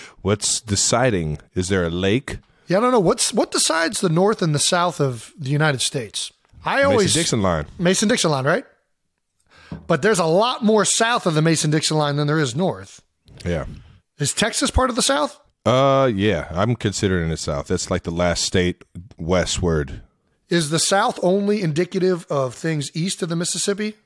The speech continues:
Speaker 1: We already went through this. Indicative. I N. I just saw it on the post.
Speaker 2: I don't even know if that's the right word, to be
Speaker 1: I N D.
Speaker 2: honest with you.
Speaker 1: I,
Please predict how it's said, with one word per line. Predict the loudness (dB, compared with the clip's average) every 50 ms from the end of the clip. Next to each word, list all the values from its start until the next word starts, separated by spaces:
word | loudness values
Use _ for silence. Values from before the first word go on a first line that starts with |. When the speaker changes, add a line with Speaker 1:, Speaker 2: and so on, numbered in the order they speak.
| _ _ _ _ _ -6
Speaker 1:
We | -4 -2
already | -2 -2 -2
went | -4 -4 -6 -6
through | -10 -12 -12 -12
this. | -14 -14 -16 -18 -18
Indicative. | -18 -16 -10 -8 -8 -8 -8 -12 -16 -16 -18 -18 _ _ _ -16
I | -12 -10 -8 -8 -8 -8 -10 -10
N. | -12 -10 -10 -10 -12 -12 -14 -16 -16 _ _ -18
I | -16 -10
just | -4 -2 -2 0 0 -2
saw | -4 -4 -4 -4 -6
it | -6
on | -8 -10
the | -10 -6
post. | -4 -4 -2 0
Speaker 2:
I | 0
don't | 0 0
even | 0 0
know | 0
if | 0 0
that's | -2 -2 -2
the | -2
right | -2 -2 -2
word, | -4 -6 -6
to | -6 -6
be | -6 -4
Speaker 1:
I |
N | -4
D. | -6
Speaker 2:
honest | -6 -8 -8 -12
with | -12 -12
you. | -14 -14 -16 _ _ _ -6
Speaker 1:
I, | -4 -4 -2 -2 -2 -4 -4 -6 -8 -10